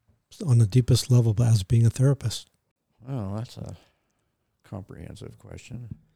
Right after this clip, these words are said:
Speaker 2: What, what would be the deepest?
Speaker 1: Yeah, I'm just kinda curious, like, if you were gonna, if somebody said, "Well, what'd you learn about, like, what, what do you think really matters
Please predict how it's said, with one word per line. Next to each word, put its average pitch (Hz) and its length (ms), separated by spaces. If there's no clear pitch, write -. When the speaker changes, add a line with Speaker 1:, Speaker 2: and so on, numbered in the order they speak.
Speaker 2:
What, 123 260
what 120 280
would 120 120
be 113 140
the 101 120
deepest? 147 920
Speaker 1:
Yeah, 269 100
I'm 196 100
just 202 140
kinda 170 200
curious, 151 380
like, 120 140
if 127 160
you 165 80
were 170 120
gonna, 135 340
if 139 140
somebody 151 260
said, 131 240
"Well, 131 120
what'd 208 220
you 240 60
learn 160 280
about, 101 360
like, 117 220
what, 220 140
what 202 80
do 226 40
you 202 60
think 180 180
really 151 240
matters 107 640